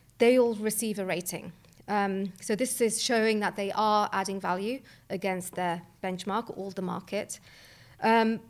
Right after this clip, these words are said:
but a fewer than twenty-five percent of fund managers that we track actually receive a Citywire rating. And this select group, we will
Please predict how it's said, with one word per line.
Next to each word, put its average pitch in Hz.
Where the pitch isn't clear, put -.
but -
a 240
fewer 262
than 220
twenty-five 240
percent 202
of 190
fund 214
managers 202
that 185
we 202
track 277
actually 254
receive 226
a 208
Citywire 185
rating. 175
And 220
this 277
select 262
group, 214
we 233
will 220